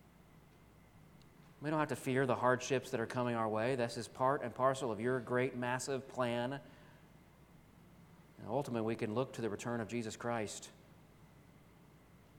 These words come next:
And when he comes, he will do away with all those evil things, and Satan will finally be cast into the lake of fire forever. And none of this wickedness, none of this harm will ever happen again.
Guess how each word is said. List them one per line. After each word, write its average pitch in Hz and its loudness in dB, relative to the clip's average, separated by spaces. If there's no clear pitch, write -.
And 107 -12
when 117 0
he 131 2
comes, 127 2
he 127 0
will 110 0
do 117 0
away 107 0
with 104 -10
all 123 0
those 113 0
evil 135 0
things, 110 -2
and 101 -8
Satan 135 0
will 107 -4
finally 127 -2
be 110 -4
cast 127 -2
into 123 -6
the 110 -2
lake 113 2
of 110 -4
fire 117 0
forever. 110 -2
And 110 -6
none 120 0
of 131 -2
this 117 -2
wickedness, 113 -4
none 120 -2
of 120 -2
this 110 -4
harm 107 -2
will 104 -2
ever 113 -2
happen 104 -4
again. 95 -6